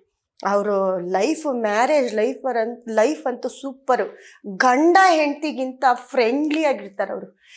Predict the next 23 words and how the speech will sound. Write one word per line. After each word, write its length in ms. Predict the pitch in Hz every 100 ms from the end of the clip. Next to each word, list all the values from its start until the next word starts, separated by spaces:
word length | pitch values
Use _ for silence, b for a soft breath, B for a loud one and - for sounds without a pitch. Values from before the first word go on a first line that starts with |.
| b
ಅವ್ರ 140 | - 247
ಜೊತೆಲಿ 360 | 269 269 359 330
ಹೋಗ್ತಿದ್ರೆ 340 | 320 311 294
ಯಾರು 180 | 269 285
ಗಂಡ 260 | 240 240 262
ಹೆಂಡ್ತಿ 240 | 277 277
ಅಂತ 140 | 262 254
ಹೇಳಲ್ಲ, 300 | 240 233 220 - - _ _ _ -
ತುಂಬಾ 500 | 277 277 262 262 294
ಫ್ರೆಂಡು, 380 | 285 269 262 247
ಅಂಡರ್‌ಸ್ಟ್ಯಾಂಡಿಂಗು 1000 | - 220 226 254 277 - 277 269 262 226
ಒಬ್ರಿಗೊಬ್ರು. 840 | - - 196 285 269 226 233 233 B B -
ಅವ್ರೊಬ್ರಿಗೊಬ್ರು 640 | 277 277 247 349 339 320
ಮಾತಾಡ್ದಿದ್ರುನು 1300 | 277 247 277 349 330 254 285 226 233 233 320 339 - _
ಎಲ್ಲೋ 280 | 262 320 370
ಒಂದ್ 180 | 339 330
ಕಡೆ 140 | 302
ಅವ್ರ 140 | 277 247
ಮನ್ಸಿನ 420 | 240 262 330 302
ಮಾತೇ 320 | 262 240 247
ಅರ್-, 300 | 262 196 - 254
ಅರ್ಥ 280 | 220 - 311
ಆಗ್ಬಿಡುತ್ತೆ. 760 | 226 202 202 - 196 - _